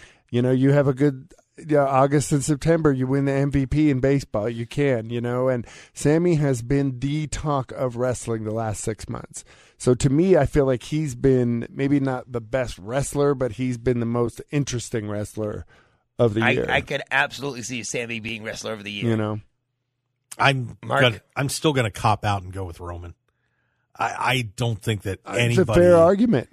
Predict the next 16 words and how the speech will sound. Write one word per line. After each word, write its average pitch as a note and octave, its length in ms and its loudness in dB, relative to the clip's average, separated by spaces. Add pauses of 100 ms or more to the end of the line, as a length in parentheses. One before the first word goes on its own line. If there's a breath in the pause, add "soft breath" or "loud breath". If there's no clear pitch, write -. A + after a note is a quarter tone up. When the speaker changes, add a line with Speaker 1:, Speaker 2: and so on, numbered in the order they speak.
Speaker 1:
Roman's C#3 440 6
Speaker 3:
I, C#3 40 -16
Speaker 1:
the C#3+ 100 6
best, E3+ 520 2
Speaker 3:
I, B2 220 -4
Speaker 1:
I C3+ 140 2
Speaker 3:
I, C#3 80 2
Speaker 1:
think, A#2 380 -2 (100)
Speaker 3:
I - 80 -2
Speaker 1:
right B2 80 2
Speaker 3:
just C#3 220 0
Speaker 1:
now. E3 100 -6
Speaker 3:
don't C#3 220 4
know B2+ 160 0
if A2 120 -6
anybody A2+ 840 -6